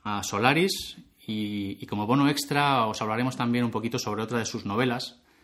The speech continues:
El Invencible, eh, que es unos años posterior, pero que comparte en cierto modo temática con Solaris y, y que además, eh, merece mucho la pena.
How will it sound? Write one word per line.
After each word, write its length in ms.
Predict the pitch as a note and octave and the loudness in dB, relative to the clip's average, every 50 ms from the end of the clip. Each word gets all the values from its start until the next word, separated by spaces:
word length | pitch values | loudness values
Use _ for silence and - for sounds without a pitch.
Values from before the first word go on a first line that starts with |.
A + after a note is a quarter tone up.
| _ _ _ _ _ _ - | _ _ _ _ _ _ -10
El 120 | G#2 G2 | -6 -4
Invencible, 720 | G2+ G2+ G2 F#2+ F2 - C3+ C3 A#2+ A2 A#2 D3+ - - - _ _ _ - _ _ _ _ _ _ _ _ _ _ - | -4 -2 -2 -4 -2 2 2 2 2 2 0 -2 -6 -14 -20 _ _ _ -20 _ _ _ _ _ _ _ _ _ _ -12
eh, 220 | - A2 G#2 G#2 G2+ | -8 -6 -6 -6 -2
que 100 | - A2+ | -2 -2
es 100 | A2+ - | 0 0
unos 180 | B2+ B2+ B2+ | 0 0 2
años 200 | C3 B2+ B2 A#2+ | 2 2 0 0
posterior, 600 | - B2 A2+ - - G#2 A#2 C3 B2+ C3 - - - - - - - - - - _ _ _ - - | -2 -4 -6 -4 -2 2 4 4 4 4 0 -4 -14 -18 -20 -20 -20 -20 -20 -20 _ _ _ -14 -4
pero 560 | - A2 G#2+ G#2+ A2+ A2 G#2+ G#2+ G#2+ G#2 G2 | 0 0 2 4 4 4 4 4 4 2 2
que 80 | F#2+ F2 | 0 0
comparte 380 | G#2+ G#2+ G2+ - A#2 A#2+ - C3+ | 0 0 2 4 2 4 4 2
en 60 | B2 | 2
cierto 420 | - C3 B2 B2 - - A#2+ A#2 | 4 2 0 0 2 4 4 6
modo 400 | A#2+ A#2+ B2 B2 C3 C3 B2+ A#2+ | 6 6 6 6 6 6 6 6
temática 460 | A#2+ G#2 G#2 A2 A2 G#2+ G#2 F#2+ G2+ | 4 2 2 2 2 2 0 -4 -2
con 100 | G2 G2 | -2 -2
Solaris 500 | F#2+ - G2 F#2 F2 F2+ F#2+ F#2 - - - | -2 -2 -4 -4 -4 -6 -8 -10 -12 -12 -8
y, 340 | G#2 G2 F#2+ F#2 F#2 F#2+ - | -8 -6 -6 -6 -6 -8 -8
y 220 | - G2 F#2+ F#2+ | -8 -6 -6 -6
que 100 | F#2 G2+ | -6 -6
además, 460 | G2 G2 G2 G#2 A2 A#2 - - - A2+ | -4 -2 0 0 0 0 -2 -4 -4 -4
eh, 160 | G#2 G2+ G2 | -4 -2 -2
merece 260 | G2 G2+ G#2 G2+ G#2+ | -2 -4 -2 -2 -2
mucho 240 | G#2 G2+ G2 - G2 | -2 -2 -4 -4 -6
la 140 | F#2 F2 - | -6 -6 -6
pena. 260 | F#2+ E2+ E2 - | -8 -8 -8 -12